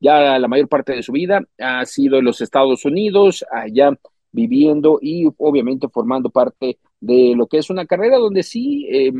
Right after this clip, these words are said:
más allá de lo que es el tema de las redes sociales, buscaba, buscaba el regreso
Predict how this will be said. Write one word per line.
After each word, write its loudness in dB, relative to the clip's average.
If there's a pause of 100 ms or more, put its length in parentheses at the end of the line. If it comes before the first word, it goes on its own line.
(300)
más -10
allá 0
de 2
lo 2
que 0
es -4
el -6
tema 4
de 0
las 0
redes -4
sociales, -2
buscaba, -2
buscaba 0
el 2
regreso 2